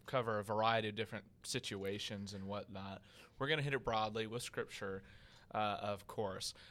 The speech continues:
Uh, but a very quick and important disclaimer at the beginning. No matter the relationship, whether it's parents to kids or spousal or whatever it may be,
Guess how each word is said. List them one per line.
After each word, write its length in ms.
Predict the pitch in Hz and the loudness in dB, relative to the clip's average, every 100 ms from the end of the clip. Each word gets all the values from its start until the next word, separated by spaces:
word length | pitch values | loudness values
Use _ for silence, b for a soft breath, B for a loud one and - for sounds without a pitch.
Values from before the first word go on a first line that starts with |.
| - | -6
Uh, 80 | 143 | -2
but 160 | 135 | 2
a 60 | 135 | 2
very 220 | 165 202 | 2 0
quick 280 | - 151 147 | 2 -2 0
and 100 | 123 | -4
important 360 | 113 - 139 | -2 0 0
disclaimer 440 | 110 - 131 117 113 | -2 -4 -2 0 0
at 100 | 104 | -2
the 80 | 107 | -4
beginning. 440 | 107 123 120 104 | 0 2 2 2
No 100 | 110 | 0
matter 340 | 117 139 160 | 6 6 8
the 100 | 143 | 6
relationship, 680 | 123 110 117 131 123 - 123 | 4 4 2 0 -4 -2 -2
whether 200 | 107 104 | -4 -4
it's 100 | 101 - | -4 -4
parents 420 | - 131 127 - | -2 0 0 -2
to 80 | 120 | -6
kids 420 | - 127 123 104 | -2 0 0 -2
or 60 | 92 | -8
spousal 520 | - 113 120 - 123 | 0 4 4 4 0
or 80 | 104 | 2
whatever 300 | 104 139 156 | 4 4 4
it 80 | |
may 140 | 151 147 | 0 -4
be, 440 | 139 120 104 101 | 0 0 0 -4